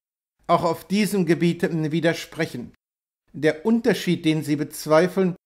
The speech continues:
ist wenigstens nach meinen Erfahrungen tatsächlich vorhanden, und zwar, wie Sie mir zu wiederholen gestatten wollen, zu Nichtgunsten von Serenissimus. In der Welt der kleinen Leute steht das Urteil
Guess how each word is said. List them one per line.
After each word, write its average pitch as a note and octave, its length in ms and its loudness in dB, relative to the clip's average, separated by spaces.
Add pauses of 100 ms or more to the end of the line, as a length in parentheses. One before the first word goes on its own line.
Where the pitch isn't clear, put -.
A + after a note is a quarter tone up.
(200)
ist - 260 -10
wenigstens E3+ 580 0
nach D3 160 -2
meinen D#3+ 320 2
Erfahrungen E3 600 2
tatsächlich D#3 720 -2
vorhanden, E3 460 0
und D3 120 -4
zwar, D3+ 460 0 (680)
wie E3+ 140 2
Sie F3 160 2
mir E3+ 220 2
zu D#3+ 160 -4
wiederholen D#3+ 480 2
gestatten D#3+ 480 -4
wollen, D#3+ 280 2 (360)
zu - 200 -4
Nichtgunsten E3+ 960 0
von D3+ 180 -4
Serenissimus. D3 840 -2 (720)
In E3+ 200 2
der E3+ 160 8
Welt G#3+ 260 4
der F#3+ 80 2
kleinen F3 340 4
Leute G3+ 460 4
steht E3+ 320 -2
das F3 160 -4
Urteil F#3 560 0